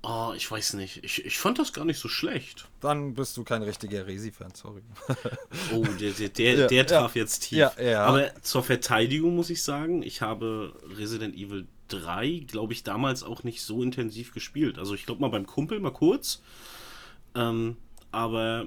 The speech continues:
Speaker 1: auch nicht wirklich. Okay, damals, wo das so, äh, up to date war, äh, war ich halt nicht im Besitz einer Playstation. <gasps> Ja,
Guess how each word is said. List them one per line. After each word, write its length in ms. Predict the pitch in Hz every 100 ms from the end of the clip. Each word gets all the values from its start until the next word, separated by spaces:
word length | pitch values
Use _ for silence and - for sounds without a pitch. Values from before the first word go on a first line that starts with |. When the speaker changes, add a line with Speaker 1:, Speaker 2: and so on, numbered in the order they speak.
| - -
Speaker 1:
auch 160 | 127
nicht 160 | 127 117
wirklich. 280 | 131 104 101
Okay, 240 | 92 117
damals, 400 | 104 107 113 -
wo 40 | 107
das 180 | 104
so, 280 | - 104 98
äh, 440 | - 107 98 95 95 - - -
up 180 | 107 -
to 100 | -
date 280 | 107 104 123
war, 340 | 117 107 87
äh, 340 | 98 95 85
war 140 | 98 101
ich 140 | -
halt 100 | 98
nicht 120 | 95 104
im 80 |
Besitz 320 | 98 98 139 -
einer 160 | 95
Playstation. 640 | - 95 92 107 101 139 - - 185
<gasps> 100 | 277 285 285 - - - - - - - - - -
Ja, 420 | 95 90 92 113